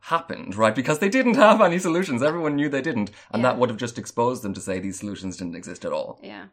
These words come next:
Speaker 1: Mm.
Speaker 2: And I think, well, at least from what I heard, that's why it wasn't acceptable for Westminster, 'cause it was ne-, they thought it was never going to work and it was going to mean a border in the Irish Sea. And clearly they were gonna have to own that politically. So that wasn't acceptable.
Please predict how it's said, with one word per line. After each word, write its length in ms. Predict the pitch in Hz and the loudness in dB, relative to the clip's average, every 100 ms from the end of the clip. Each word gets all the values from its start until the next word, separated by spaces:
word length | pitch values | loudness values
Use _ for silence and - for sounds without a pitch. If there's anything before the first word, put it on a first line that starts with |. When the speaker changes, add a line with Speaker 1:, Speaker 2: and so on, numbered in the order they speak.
| - | -4
Speaker 1:
Mm. 60 | 220 | -2
Speaker 2:
And 120 | 240 214 | -2 -4
I 20 | |
think, 300 | 226 240 - | -8 -14 -12
well, 340 | 226 202 196 190 | -10 -8 -10 -12
at 80 | 208 | -14
least 200 | 214 220 | -12 -12
from 140 | 233 214 | -14 -14
what 120 | 196 | -12
I 100 | 196 | -14
heard, 220 | 196 196 185 | -16 -18 -10
that's 280 | 175 185 - | -10 -10 -16
why 420 | 202 - - - | -16 -14 -16 -16
it 120 | 196 196 | -20 -16
wasn't 320 | 185 180 180 | -14 -14 -18
acceptable 500 | - 165 - 170 175 | -16 -16 -16 -20 -20
for 100 | 185 | -18
Westminster, 500 | 190 190 190 - 190 | -18 -18 -20 -20 -20
'cause 200 | 196 185 | -20 -20
it 60 | 185 | -18
was 260 | 190 185 - | -18 -20 -20
ne-, 400 | 202 196 196 185 | -16 -14 -14 -14
they 120 | 196 | -16
thought 160 | 196 196 | -14 -14
it 60 | |
was 120 | 196 | -14
never 160 | 196 190 | -14 -14
going 140 | 190 190 | -14 -16
to 60 | 185 | -16
work 120 | 170 - | -18 -18
and 100 | 190 | -18
it 80 | 190 | -16
was 140 | 175 190 | -18 -12
going 300 | 214 196 196 | -8 -8 -8
to 120 | 208 | -8
mean 200 | 196 190 | -8 -8
a 60 | |
border 380 | 180 185 180 175 | -12 -16 -18 -18
in 140 | 170 190 | -18 -16
the 80 | 180 | -14
Irish 240 | 185 185 | -16 -18
Sea. 280 | - 156 151 _ _ _ | -16 -16 -16 _ _ _
And 120 | 196 190 | -16 -12
clearly 260 | 190 180 | -10 -10
they 100 | 165 | -14
were 60 | 185 | -14
gonna 100 | 180 196 | -16 -16
have 60 | 185 | -18
to 160 | - 190 | -18 -18
own 180 | 185 185 | -16 -16
that 180 | - - | -18 -20
politically. 560 | 180 190 190 190 170 | -20 -20 -20 -20 -20
So 280 | 190 - - | -20 -20 -18
that 160 | - - | -18 -18
wasn't 240 | - - | -20 -20
acceptable. 560 | - _ - - - | -20 _ -20 -20 -20